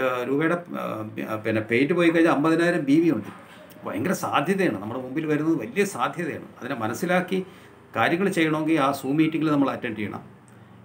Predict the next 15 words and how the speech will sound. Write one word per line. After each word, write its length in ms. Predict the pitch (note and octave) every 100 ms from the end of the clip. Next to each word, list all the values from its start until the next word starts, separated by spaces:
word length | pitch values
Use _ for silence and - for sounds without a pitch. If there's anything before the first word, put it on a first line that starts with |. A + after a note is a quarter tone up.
| C#3
ഈ 40 | C#3
program 360 | C#3 D#3 E3+ E3+ D#3
ഞാനിപ്പോൾ, 320 | D#3 D3 D3+ C3+
ഇപ്പോൾ 160 | D#3+ C3+
ഇടാൻ 200 | C3 E3+ E3+
കാരണം 280 | C#3+ D3+ D#3 C#3
തന്നെ 160 | C3+ C3+
ഇന്നത്തെ 260 | C3+ C3+ C#3
Zoom 160 | B2 D3
meeting 320 | D#3 D3+ C#3 A#2+ - - - - - - A2+
ഉള്ളത് 220 | C#3 D#3 D#3+
കൊണ്ട് 140 | D3+
അതിനെ 140 | C#3+ C#3
promote 300 | B2 C3 D#3 D#3+
ചെയ്യാനും 240 | D#3+ D#3+